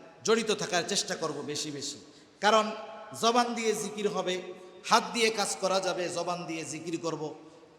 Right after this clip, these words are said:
জবানটাকে যদি জিকির দ্বারা সিক্ত করতে পারি, এটা আমাদের জন্য অনেক লাভ। قال رسول الله صلى الله عليه وسلم، "ما من أيام أعظم عند الله ولا أحب إلى الله العمل فيهن من أيام العشر।"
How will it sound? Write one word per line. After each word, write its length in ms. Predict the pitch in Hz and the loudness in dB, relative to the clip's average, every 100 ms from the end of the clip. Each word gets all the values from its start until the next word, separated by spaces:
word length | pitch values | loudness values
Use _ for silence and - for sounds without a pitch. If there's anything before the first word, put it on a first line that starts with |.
| 117 | 2
জবানটাকে 540 | 185 226 254 254 247 | 6 6 6 2 2
যদি 220 | 240 214 | -2 -2
জিকির 340 | 214 180 220 208 | -2 -2 -4 0
দ্বারা 200 | 208 196 | 2 2
সিক্ত 360 | 196 208 - | 2 0 -2
করতে 300 | 202 202 190 | -2 0 -2
পারি, 220 | 180 180 170 | 0 0 0
এটা 180 | 165 | 0
আমাদের 340 | 175 170 170 156 | 0 0 -4 -6
জন্য 220 | 165 160 | -6 -4
অনেক 220 | 151 147 143 | -4 -6 -6
লাভ। 400 | 135 135 120 - - - - - - | -4 -4 -6 -10 -16 -20 -20 -20 0
قال 240 | 180 214 | 2 4
رسول 300 | 269 - 240 | 4 4 2
الله 400 | 214 196 202 185 | -2 0 0 2
صلى 260 | 180 185 175 | 0 0 -2
الله 360 | 160 180 175 165 | -2 -2 0 0
عليه 340 | 156 151 156 | 0 -4 -6
وسلم، 520 | 151 - 170 190 214 175 - - - - - - - | -6 -6 -2 0 0 -2 -12 -16 -20 -20 -20 -20 -4
"ما 180 | 156 220 | 2 2
من 240 | 220 214 190 | 2 -2 -2
أيام 640 | 185 180 175 160 147 135 - | -2 0 0 -2 -4 -6 0
أعظم 420 | 214 202 185 202 | 2 2 -2 -2
عند 280 | 190 185 185 | -2 -4 -6
الله 460 | 170 165 170 156 156 | -6 -4 -4 -4 -4
ولا 380 | 175 180 170 | 0 0 0
أحب 380 | 156 214 226 156 | 0 0 -2 -2
إلى 260 | 190 190 175 | -4 -2 -4
الله 400 | 160 170 160 151 | -4 -4 -4 -6
العمل 520 | 147 139 165 156 143 131 | -6 -4 -4 -6 -8 -10
فيهن 520 | 160 143 175 175 151 | -8 -8 -8 -6 -6
من 160 | 151 139 151 | -8 -10 -10
أيام 380 | 147 175 160 | -4 -2 -2
العشر।" 480 | 151 120 175 165 - | -4 -4 -4 -4 -8